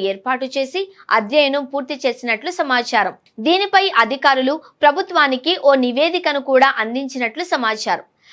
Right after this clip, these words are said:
అయితే ప్రభుత్వం దీనిపై మరింత లోతుగా అధ్యయనం చేస్తున్నట్లు సంబంధిత వర్గాల నుండి తెలుస్తోంది. రాష్ట్రంలోని మహిళలకు ఏ ఏ బస్సుల్లో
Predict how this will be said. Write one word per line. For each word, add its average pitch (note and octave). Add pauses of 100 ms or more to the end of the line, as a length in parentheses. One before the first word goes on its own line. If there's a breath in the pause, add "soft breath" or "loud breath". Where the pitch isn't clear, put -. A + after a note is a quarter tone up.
(160 loud breath)
అయితే G4 (140)
ప్రభుత్వం D4+ (140)
దీనిపై B3+ (380 loud breath)
మరింత G4+ (120)
లోతుగా C4 (140)
అధ్యయనం C4+
చేస్తున్నట్లు A#3 (340 soft breath)
సంబంధిత E4+ (140)
వర్గాల C4+ (100)
నుండి A3+
తెలుస్తోంది. A3+ (520 soft breath)
రాష్ట్రంలోని F4+ (100)
మహిళలకు B3+ (380 loud breath)
ఏ D#4+ (180)
ఏ -
బస్సుల్లో B3+